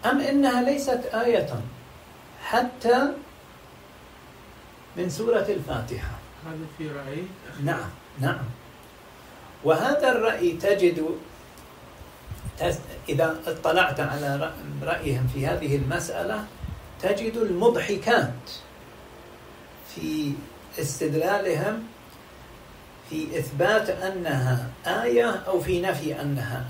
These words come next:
Speaker 1: آية. ومن المضحكات ما قاله بعض كبراء هذا العصر منهم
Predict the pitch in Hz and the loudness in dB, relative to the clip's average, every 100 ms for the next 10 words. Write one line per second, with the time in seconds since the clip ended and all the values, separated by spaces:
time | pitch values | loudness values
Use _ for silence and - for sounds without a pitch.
0 | - 107 117 - - - - - - - | -8 -10 -10 -14 -18 -20 -20 -20 -20 -20
1 | - - - - - - - - - 185 | -18 -18 -18 -20 -20 -20 -20 -8 2 4
2 | 254 254 233 214 202 220 - 208 208 175 | 4 4 4 4 2 0 0 -2 -2 0
3 | 151 147 143 - - - - - - - | 2 2 -2 -8 -18 -12 -12 -12 -18 -20
4 | - - - - - - - - 147 180 | -16 -10 -10 -12 -12 -12 -10 -6 2 2
5 | - - 202 226 214 196 214 208 202 202 | 2 2 2 4 4 4 4 4 4 4
6 | 196 202 220 - - - - - - 185 | 4 6 6 4 -4 -18 -20 -6 6 8
7 | 185 175 196 233 247 240 - - - - | 8 6 6 6 4 2 -4 -12 -14 -8
8 | - 202 208 190 170 147 - 123 143 151 | 2 6 8 8 4 0 0 0 0 0
9 | 104 | 0